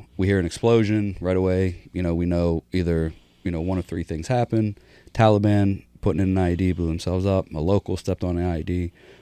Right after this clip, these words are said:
or one of our Marines stepped on an I E D. So you grab the radio, you start listening. "Hey, Lance Corporal Chavis stepped on an I E D. He's missing both of his legs. We need a medevac and we need some support." So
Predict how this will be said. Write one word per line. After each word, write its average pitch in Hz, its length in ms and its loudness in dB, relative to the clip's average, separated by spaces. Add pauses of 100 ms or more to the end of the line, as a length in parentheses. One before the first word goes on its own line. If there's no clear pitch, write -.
or 90 380 4
one 90 180 -2
of 85 100 0
our 85 100 2
Marines 85 300 0
stepped 71 220 -6
on 69 120 -6
an 67 80 -8
I 50 120 -10
E 50 40 -10
D. - 100 -14 (520)
So 95 60 2
you 87 100 4
grab 92 180 6
the 98 60 4
radio, 123 400 8 (1120)
you - 100 -8
start 104 220 8
listening. 95 460 2 (420)
"Hey, 101 180 2
Lance 101 240 0
Corporal 104 280 0
Chavis 101 400 2
stepped - 400 -4
on 92 120 2
an 90 100 0
I 85 160 -2
E 85 40 -4
D. 107 360 0 (520)
He's 85 140 -4
missing 107 260 4
both 95 220 4
of 92 60 -2
his 90 140 0
legs. 90 400 0
We 90 100 -2
need 85 120 0
a 87 40 0
medevac 98 560 2
and 87 100 -4
we 87 80 0
need 82 120 0
some 71 160 -8
support." 73 380 -6 (640)
So 85 300 2